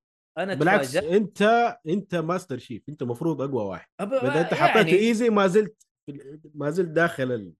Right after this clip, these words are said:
Speaker 1: <laughs>
Speaker 2: داخل ال-،
Speaker 1: لا والله شوف،
Speaker 2: القوقعة
Speaker 1: شوف.
Speaker 2: عادي يعني،
Speaker 1: صح
Speaker 2: ما في
Speaker 1: يا هاب،
Speaker 2: إشكال.
Speaker 1: صح كلامك. بس أنا لما ألعب ألعاب شوتر أحب أعطيها الصعوبة اللي قبل الهارد، لأنه هي في أ-، أربع أنواع صعوبة ترى،
Speaker 2: <laughs>
Speaker 1: فيري هارد، مدري إيش زي كده.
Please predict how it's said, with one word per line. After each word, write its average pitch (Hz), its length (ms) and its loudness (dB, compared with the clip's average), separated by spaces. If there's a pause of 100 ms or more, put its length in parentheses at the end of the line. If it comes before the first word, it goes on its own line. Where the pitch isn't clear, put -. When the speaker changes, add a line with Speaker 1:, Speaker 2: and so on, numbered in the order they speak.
(220)
Speaker 1:
<laughs> 120 800 -16
Speaker 2:
داخل 139 420 -2
ال-، 117 180 -4
Speaker 1:
لا 190 140 6
والله 175 220 4
شوف، 127 100 -4
Speaker 2:
القوقعة 135 200 2
Speaker 1:
شوف. 127 80 -4
Speaker 2:
عادي 107 460 -2
يعني، 85 60 -14
Speaker 1:
صح 202 100 2
Speaker 2:
ما 156 60 -4
في 151 60 0
Speaker 1:
يا 139 160 0
هاب، 110 40 -2
Speaker 2:
إشكال. - 140 -14
Speaker 1:
صح 139 140 -8
كلامك. 104 400 -10 (120)
بس 123 220 -20
أنا 180 200 -4
لما 135 360 -8
ألعب 165 260 -6
ألعاب 131 240 -2
شوتر 170 460 -8 (400)
أحب 180 260 -4
أعطيها 160 340 -2
الصعوبة 190 800 -2
اللي 139 200 -6
قبل 151 260 -2
الهارد، 117 300 -6 (120)
لأنه 135 200 -6
هي 170 160 -4
في 170 300 -4
أ-، 170 300 -4
أربع 151 340 -2
أنواع 135 220 -6
صعوبة 127 220 -4 (340)
ترى، 120 160 -10
Speaker 2:
<laughs> 113 60 -18
Speaker 1:
فيري 127 200 -6
هارد، 123 300 -6
مدري 117 320 -12
إيش 120 100 -8
زي 143 140 -10
كده. - 200 -18